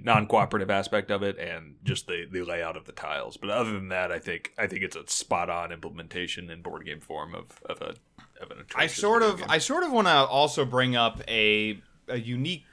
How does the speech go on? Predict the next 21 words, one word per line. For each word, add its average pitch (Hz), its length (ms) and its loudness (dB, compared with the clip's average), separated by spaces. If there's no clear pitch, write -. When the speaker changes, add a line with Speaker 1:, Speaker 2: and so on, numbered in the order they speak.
Speaker 2:
thing 123 220 2
that 107 120 4
I 92 140 2
have 87 160 -2
observed 85 520 -8
here. 107 260 -10
Uh, 123 280 8
it's 127 120 -2
sort 254 240 6
of 220 80 0
like 202 200 -2
the 127 260 0
reverse 123 540 0
of 123 80 0
a 117 40 0
law 110 840 8
of 90 220 -8
diminishing 107 500 -2
returns. 87 720 -8
Speaker 1:
Yeah. 92 180 -6
Speaker 2:
Like, 131 420 6